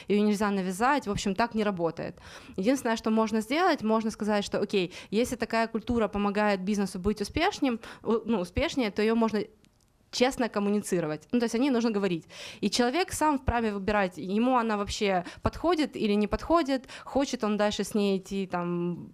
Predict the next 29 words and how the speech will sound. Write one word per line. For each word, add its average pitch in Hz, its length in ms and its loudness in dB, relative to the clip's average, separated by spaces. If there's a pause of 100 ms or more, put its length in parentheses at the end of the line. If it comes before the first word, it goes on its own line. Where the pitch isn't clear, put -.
(180)
одной 214 360 4
стезёй 262 640 2
в 185 160 -4
ногу. 226 380 2 (260)
Тут, 240 140 0
кстати 240 320 -2
говоря, 214 300 2
я 208 180 2
там 180 260 -2 (160)
закрою 220 380 2
сразу 196 520 0
два 214 220 2
вопроса, 233 460 0
потому 202 260 -2
что 202 140 -2
по 202 120 -2
поводу 202 280 4
ценности, 285 560 2
да, 208 100 2
и 220 40 2
по 196 120 -2
поводу 202 360 4
овертаймов. 180 540 2 (360)
На 214 80 0
самом 262 240 4
деле 240 160 2
это 214 80 -10
такая 226 240 -2
штука, 285 320 2